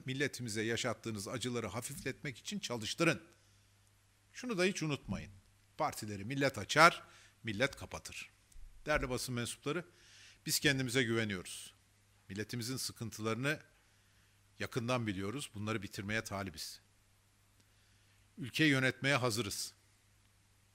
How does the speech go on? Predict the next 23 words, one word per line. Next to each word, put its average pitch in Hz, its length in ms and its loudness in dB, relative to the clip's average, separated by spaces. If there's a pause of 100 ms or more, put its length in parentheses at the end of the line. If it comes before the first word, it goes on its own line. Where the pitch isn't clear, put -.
(100)
İktidar 120 420 -6
kurultayımızı 113 640 -2
yaptık. 117 420 -2
Tüm 123 220 -6
delegelerimizin 117 680 -2
oylarıyla 117 500 -2
ikinci 117 320 -8
yüzyıla 113 320 -6
çağrı 117 320 -4
beyannamemizi 117 640 -4
kabul 135 240 -2
ettik. - 420 -2 (1040)
Vizyonumuzu, 135 600 2
ülkemizin 139 600 0
sorunlarını 135 600 0
nasıl 143 240 2
çözeceğimizi 127 760 0
bu 127 140 -6
beyannameyle 120 680 4
tüm 135 240 -4
dünyaya 110 320 2
ilan 110 320 2
ettik. - 420 -8